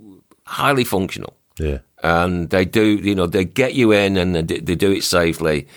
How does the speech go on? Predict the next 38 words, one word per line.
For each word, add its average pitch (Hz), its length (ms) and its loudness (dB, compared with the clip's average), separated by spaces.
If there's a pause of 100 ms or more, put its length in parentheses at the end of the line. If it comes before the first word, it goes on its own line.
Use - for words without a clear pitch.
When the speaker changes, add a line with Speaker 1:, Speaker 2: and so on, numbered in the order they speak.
(360)
Speaker 1:
And 90 160 0
they've 92 120 0
had 95 160 -2
some 92 140 -2
great 92 240 0
fun 85 200 0
along 71 240 0
the 69 100 -2
way. 65 200 0
You 69 100 -6
get 113 180 -6
them 90 140 -4
going 82 300 0
about 71 400 -2
some 82 160 -4
of 76 40 -4
the 69 60 -4
stuff - 260 -6
they've 67 160 -4
done, 67 260 -2
and 62 120 -6
it's - 200 -8
like, 64 200 -6
my 53 220 -10
God, 50 320 -12
you 50 100 -10
know, 50 180 -8 (240)
Speaker 2:
<laughs> - 840 -4
Speaker 1:
what 90 180 0
a 80 40 0
journey 76 300 0
these, 64 240 -4
these 62 360 -4
guys 62 300 -4
have 64 80 -10
been 64 120 -6
on. 64 140 -8
Speaker 2:
Yeah. 69 300 -6